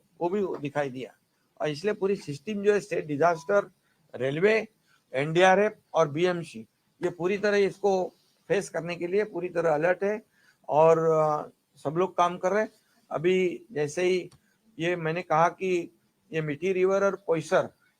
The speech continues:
ये रिवर जो है, ये इसकी कैरिंग कैपेसिटी बढ़ाने का काम शुरू है, फ्लड गेट डालने का काम शुरू है। अभी सात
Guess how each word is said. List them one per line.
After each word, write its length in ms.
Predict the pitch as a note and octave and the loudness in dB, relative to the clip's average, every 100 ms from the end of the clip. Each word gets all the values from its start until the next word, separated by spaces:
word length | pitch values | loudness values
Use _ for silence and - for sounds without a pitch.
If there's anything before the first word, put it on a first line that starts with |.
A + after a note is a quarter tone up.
| - | -6
ये 120 | E3+ | -4
रिवर 280 | D#3+ D#3+ F3+ | -2 4 4
जो 340 | F3 D3+ E3 E3+ | 4 0 2 4
है, 260 | F#3+ A#3 - - _ _ | 2 0 -6 -18 _ _
ये 140 | E3 E3+ | -8 -6
इसकी 220 | - F#3 | -6 -6
कैरिंग 340 | D3+ D3 F3 | -2 -2 -2
कैपेसिटी 460 | F3 D#3+ F3 E3+ E3+ | -4 -4 -6 -6 -4
बढ़ाने 320 | D#3+ D#3 F3 | 0 0 -2
का 80 | E3 | -4
काम 260 | E3+ F3 E3+ | -2 -4 -4
शुरू 220 | E3 F3 | -6 -2
है, 320 | E3+ D#3+ _ _ _ - | -2 -4 _ _ _ 2
फ्लड 220 | E3+ F#3 | 4 6
गेट 200 | F#3+ F#3+ | 4 4
डालने 300 | E3+ E3+ F3+ | 4 4 2
का 100 | F3 | -2
काम 260 | E3 E3+ E3 | -2 -4 -6
शुरू 240 | D#3+ E3+ | -8 -2
है। 260 | E3+ E3 D#3+ _ _ - | -2 -2 -8 _ _ -10
अभी 140 | E3+ E3 | -8 -6
सात 480 | - F#3 G#3 - | 4 6 6 2